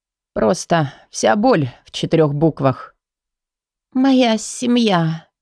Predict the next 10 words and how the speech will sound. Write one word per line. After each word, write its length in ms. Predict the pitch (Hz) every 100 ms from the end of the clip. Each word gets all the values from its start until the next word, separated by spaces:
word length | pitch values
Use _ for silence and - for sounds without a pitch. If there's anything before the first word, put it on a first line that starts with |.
| _ _
вдруг 340 | 147 143 139 135
услышали 500 | 147 165 156 156 143
слабый 380 | - 143 147 147
голос 400 | 156 156 147 -
мы, 300 | 156 139 131 _ _ _ _
шипящий 640 | - - 233 240 190 -
сквозь 300 | 139 - 143
аппарат, 500 | 151 - 156 165 156
еле 220 | 156 180 165
живой. 560 | 175 180 190 135 123